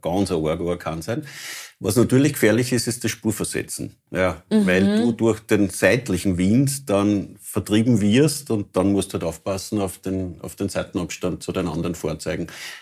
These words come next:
Speaker 1: Aber durch den Wind zum Sturz kommst du gar nicht.
Speaker 2: Aber wenn ich jetzt Spuren, Spur wechseln würde,
Speaker 1: Ja.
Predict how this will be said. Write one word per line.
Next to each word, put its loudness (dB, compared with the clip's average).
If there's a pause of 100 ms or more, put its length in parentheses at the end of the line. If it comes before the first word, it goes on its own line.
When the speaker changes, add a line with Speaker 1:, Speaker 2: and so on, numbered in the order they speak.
(140)
Speaker 1:
Aber 4
durch 4
den 4
Wind 4
zum 0
Sturz -2
kommst -4 (200)
du -4
gar -2
nicht. -2
Speaker 2:
Aber 4
wenn 4
ich 4
jetzt 0
Spuren, 0 (140)
Spur 2
wechseln 2
würde, 4
Speaker 1:
Ja. -2